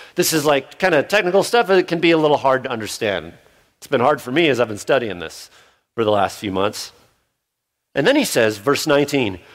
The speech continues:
"For just as you presented your members as slaves to impurity and to lawlessness, resulting in further lawlessness, so now present your members as slaves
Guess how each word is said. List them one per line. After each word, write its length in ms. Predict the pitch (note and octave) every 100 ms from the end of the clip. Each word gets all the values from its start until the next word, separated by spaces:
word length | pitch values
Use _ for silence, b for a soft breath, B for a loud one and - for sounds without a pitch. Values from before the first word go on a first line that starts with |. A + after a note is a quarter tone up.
| b b
"For 200 | _ -
just 440 | C#3+ G#2+ E3 A3 -
as 200 | C4+ G3+
you 160 | A3
presented 720 | G#3 - D#3 B2+ F3+ G3+ D3+ D3
your 140 | D3
members 440 | C3 C#3 D3+ F3+ D3
as 180 | C3
slaves 600 | - - D#3 D#3+ G3 A3 -
to 160 | F#3+
impurity 580 | E3+ D3+ F3+ F#3+ G3 G3
and 140 | D#3+
to 80 | C#3+
lawlessness, 880 | C#3+ E3+ F#3 D#3+ B2 A#2 G#2+ - - B B -
resulting 420 | C#3+ F3 F3 E3
in 140 | D3+
further 520 | C3 - - B3+ G#3+
lawlessness, 840 | D#3+ A#2+ G#2+ G2 - A2 F3 - - _ _ _ _ _ _ B B B
so 360 | - F#3+ A3+
now 380 | A#3 E3 B2 E3 - - _ _ _ _ _ _ _ _ _ _ _ _ _ _ _ _ _ _
present 420 | F#3 C#3+ D#3 G3
your 140 | G3
members 440 | G3 F3 D#3+ E3+ D#3
as 220 | C3+ C3+
slaves 720 | - - C#3+ C#3+ C3+ C3 -